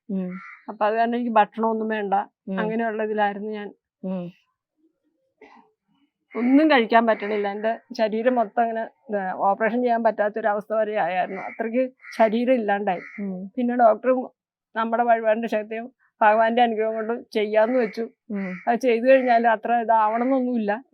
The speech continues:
Speaker 2: കുറച്ചൊക്കെ
Speaker 1: ഉം.
Speaker 2: നമ്മളും ഇവിടെ ഈശ്വരനോട് പ്രാർത്ഥിക്കുക എന്ന് പറഞ്ഞു.
Speaker 1: ഉം.
Speaker 2: അവിടെ കിടന്നും പ്രാർത്ഥിച്ചു.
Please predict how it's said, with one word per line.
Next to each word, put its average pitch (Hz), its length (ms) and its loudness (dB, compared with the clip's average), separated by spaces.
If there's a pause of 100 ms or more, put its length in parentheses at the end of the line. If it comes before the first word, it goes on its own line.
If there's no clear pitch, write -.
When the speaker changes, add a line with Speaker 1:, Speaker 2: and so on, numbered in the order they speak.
(200)
Speaker 2:
കുറച്ചൊക്കെ 190 320 -4
Speaker 1:
ഉം. 220 80 0
Speaker 2:
നമ്മളും 202 640 -4
ഇവിടെ 214 300 -2 (420)
ഈശ്വരനോട് 214 420 -4
പ്രാർത്ഥിക്കുക 202 680 -4
എന്ന് 208 180 -6
പറഞ്ഞു. 185 280 -10 (180)
Speaker 1:
ഉം. 185 320 -10
Speaker 2:
അവിടെ 220 200 2
കിടന്നും 220 400 0
പ്രാർത്ഥിച്ചു. 202 560 -2